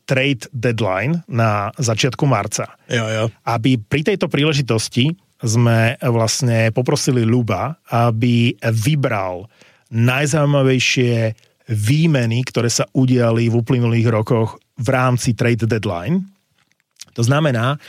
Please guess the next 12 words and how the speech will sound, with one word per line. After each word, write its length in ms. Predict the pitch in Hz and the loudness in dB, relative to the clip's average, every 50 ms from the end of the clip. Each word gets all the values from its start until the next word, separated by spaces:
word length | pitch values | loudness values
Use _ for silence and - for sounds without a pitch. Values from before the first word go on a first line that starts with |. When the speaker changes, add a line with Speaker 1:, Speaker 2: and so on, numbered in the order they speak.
| - - - - - _ | -20 -20 -20 -20 -18 _
Speaker 1:
že, 600 | - 131 113 101 131 123 120 117 117 113 120 - | -2 0 0 2 2 2 2 2 2 2 0 -2
eh, 340 | - _ _ - 131 113 107 | -6 _ _ -6 -4 -2 0
my 140 | 104 135 165 | 2 0 0
si 100 | - - | 0 -2
to 80 | 180 | -2
prejdeme. 460 | - - 120 123 113 104 104 113 - - | -2 -2 -2 -2 -2 -4 -8 -10 -12 -6
Ja 140 | - 123 123 | -4 -2 0
dokonca 320 | 131 123 143 135 - 139 | 0 0 0 0 0 -2
tuto 240 | 120 - 123 - 135 | -2 -2 -2 0 0
mám 140 | 127 120 120 | 0 2 2
moju 180 | 123 123 120 117 | 2 2 2 0
súkromnú 840 | 110 - - 160 170 - - 120 104 95 90 90 92 101 127 175 | 0 0 0 0 0 0 -2 -4 -4 -6 -8 -12 -12 -12 -12 -14